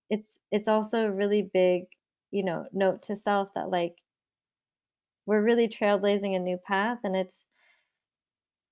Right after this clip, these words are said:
I just want people to have a space where they feel comfortable growing into that trailblazing kind of path, because it's, it's not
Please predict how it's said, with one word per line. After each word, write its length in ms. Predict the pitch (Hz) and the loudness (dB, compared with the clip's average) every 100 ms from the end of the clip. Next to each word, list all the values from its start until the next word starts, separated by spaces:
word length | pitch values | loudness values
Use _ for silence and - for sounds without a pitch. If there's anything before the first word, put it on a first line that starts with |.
| _ - | _ 2
I 120 | 220 | 4
just 180 | 220 220 | 4 0
want 300 | 220 214 202 | 2 0 0
people 420 | 220 208 208 202 - - | -6 -2 0 0 -4 -4
to 500 | 202 196 185 180 180 | 0 2 2 2 -2
have 260 | - 214 196 | 0 2 2
a 60 | |
space 400 | 202 - 190 190 | -2 0 0 2
where 80 | 196 | 0
they 140 | 180 185 | 0 0
feel 180 | 190 | -2
comfortable 920 | 185 185 180 - 180 185 180 175 185 - _ _ _ - | -4 -6 -8 -6 -4 -2 -2 -4 -8 -16 _ _ _ -8
growing 380 | 190 196 196 185 | 2 4 4 2
into 280 | 190 185 185 | -4 -4 -4
that 340 | 175 160 - - | -2 -2 -4 -8
trailblazing 720 | - 185 180 180 180 175 170 | -2 -2 0 -2 -2 -8 -8
kind 200 | 185 175 | -8 -8
of 160 | 175 185 _ _ | -10 -14 _ _
path, 260 | - 170 180 - | -2 -2 -2 -8
because 320 | 190 196 185 | -6 -4 0
it's, 440 | 185 185 - - _ - | -2 -4 -20 -20 _ -6
it's 240 | 208 - | -6 -4
not 260 | 214 220 | -2 -4